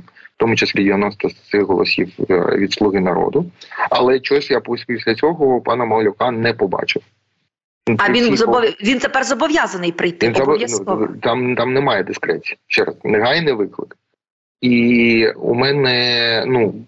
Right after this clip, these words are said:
Speaker 1: перший день, там, коли ми викликали, ну, окей, ну, там,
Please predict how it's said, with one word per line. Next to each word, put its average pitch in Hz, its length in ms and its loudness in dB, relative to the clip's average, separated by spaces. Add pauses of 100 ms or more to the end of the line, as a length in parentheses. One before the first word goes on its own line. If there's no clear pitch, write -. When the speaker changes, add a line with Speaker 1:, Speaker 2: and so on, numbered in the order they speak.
(260)
Speaker 1:
перший 131 360 0
день, 110 340 0
там, 101 280 -4
коли 107 180 2
ми 110 140 2
викликали, 101 500 0
ну, 113 160 4
окей, - 280 -2 (120)
ну, 95 160 0 (120)
там, - 120 -10